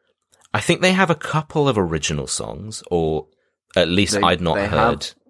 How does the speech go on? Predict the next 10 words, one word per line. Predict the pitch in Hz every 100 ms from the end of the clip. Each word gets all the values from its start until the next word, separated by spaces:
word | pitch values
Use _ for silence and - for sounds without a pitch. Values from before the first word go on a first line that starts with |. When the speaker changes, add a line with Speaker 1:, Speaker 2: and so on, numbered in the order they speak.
| -
Speaker 1:
them. | -
Speaker 2:
two | - 117 113 110 101
or | 101
three. | - - 90 85 73 82 _ _ -
Speaker 1:
Yeah, | 90 78 50 - _ _ -
but | 120 -
then | 151 165
they | 185
put | 180 - 190 -
in | 190 82 113